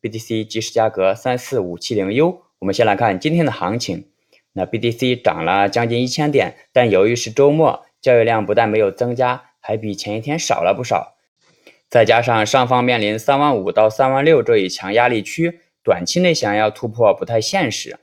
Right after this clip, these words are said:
后市还是有可能再次回调至三万三千点附近的。那日内走势上偏空，只有强势站到了三万四千八百点上方才可空转多。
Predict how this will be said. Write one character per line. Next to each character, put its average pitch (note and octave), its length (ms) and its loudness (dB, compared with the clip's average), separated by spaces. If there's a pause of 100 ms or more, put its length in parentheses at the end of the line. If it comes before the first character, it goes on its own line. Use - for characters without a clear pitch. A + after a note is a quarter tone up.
(140)
后 B2 180 4
市 G#2+ 220 0
还 G2+ 180 0
是 G#2 100 -6
有 G#2 120 2
可 G#2+ 160 -10
能 F#2 180 -6
再 D3+ 160 2
次 B2 160 -10
回 A2 180 -2
调 G2 240 0
至 G#2 160 -2
三 A2+ 200 0
万 G#2 120 0
三 D3+ 220 0
千 E3+ 100 0
点 A2 160 0
附 G#2+ 160 -6
近 F#2+ 220 -2
的。 - 220 -4 (260)
那 G#2 200 2
日 C#3 180 0
内 B2+ 180 4
走 G2+ 220 2
势 G#2+ 60 -6
上 F2+ 220 -4
偏 A#2+ 200 -4
空， D3+ 340 -2 (220)
只 - 100 -4
有 A2 160 6
强 G2+ 300 -2
势 D3 160 -2
站 C3+ 180 2
到 A#2 160 6
了 G2 160 4
三 A#2+ 220 -2
万 A2 100 2
四 A2+ 160 -10
千 B2 200 -6
八 D#3+ 120 0
百 F3+ 120 4
点 F#2+ 180 -4
上 A2 180 -4
方 D#3 280 -2 (180)
才 A2 160 0
可 G2+ 140 -2
空 B2+ 200 -4
转 F#2 220 -4
多。 C#3+ 300 -2